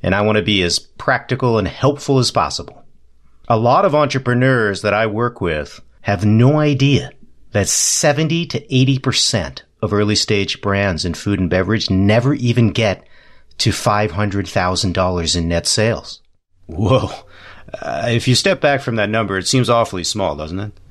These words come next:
And in reality, when you look at the trade press every day in the food industry, especially the portion of it that covers early stage companies, you'd swear that everyone is drowning in million dollar seed and Series A raises.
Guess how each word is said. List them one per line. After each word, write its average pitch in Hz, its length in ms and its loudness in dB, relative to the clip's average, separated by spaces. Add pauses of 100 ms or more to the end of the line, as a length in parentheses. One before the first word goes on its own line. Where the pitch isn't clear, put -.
(120)
And 117 180 2
in 117 80 2
reality, 131 680 2
when 135 240 2
you 139 100 6
look 208 140 2
at 143 80 -2
the 123 40 0
trade 160 320 0
press 98 300 0
every 90 240 -2
day 82 260 0
in 85 100 -4
the 82 80 -6
food 117 300 -2
industry, 82 800 -4
especially 120 520 0
the 85 460 -4
portion 160 420 2
of 101 80 0
it 95 80 -6
that 95 180 -4
covers 107 400 -2
early 95 240 -2
stage 87 400 -2
companies, 80 560 -4 (100)
you'd 135 280 0
swear 156 260 0
that 123 120 0
everyone 135 280 0
is 87 140 -4
drowning 104 500 0
in 98 260 -2
million 113 360 2
dollar 104 340 2
seed 107 420 -2
and 95 100 -4
Series 95 380 -2
A 117 140 0
raises. 71 600 -4